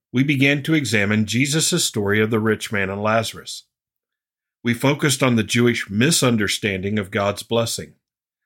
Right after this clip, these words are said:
They would have thought that the rich man was favored by God and Lazarus was not, but they were wrong.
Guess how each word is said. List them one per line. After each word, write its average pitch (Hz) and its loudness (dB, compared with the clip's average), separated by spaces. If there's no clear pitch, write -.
They 147 2
would 220 4
have 151 -4
thought 143 2
that 113 -6
the 120 0
rich 151 2
man 107 2
was 107 0
favored 110 0
by 98 0
God 101 -2
and 113 -2
Lazarus 110 0
was 104 -4
not, 123 -2
but 131 -6
they 139 4
were 143 4
wrong. 107 0